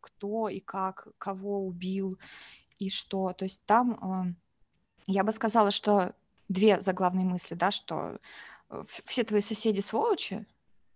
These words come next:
каждая по-своему, просто кто-то опасный, кто-то нет. И что, эм, как бы так это описать?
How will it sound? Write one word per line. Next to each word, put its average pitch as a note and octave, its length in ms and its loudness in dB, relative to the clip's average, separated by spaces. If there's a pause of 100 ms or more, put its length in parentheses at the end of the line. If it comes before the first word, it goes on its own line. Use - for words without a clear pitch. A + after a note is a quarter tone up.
(220)
каждая F#3+ 320 4
по-своему, D4 560 2
просто G3+ 340 -8
кто-то G#3 240 -6
опасный, A#3+ 360 0
кто-то - 280 -12
нет. F3 260 -10 (580)
И B3+ 440 -4 (720)
что, A3 680 -2 (380)
эм, F3+ 500 -4 (1700)
как G3 180 -10
бы G3 80 -8
так G3 180 -6
это G3+ 160 -8
описать? G3 640 -8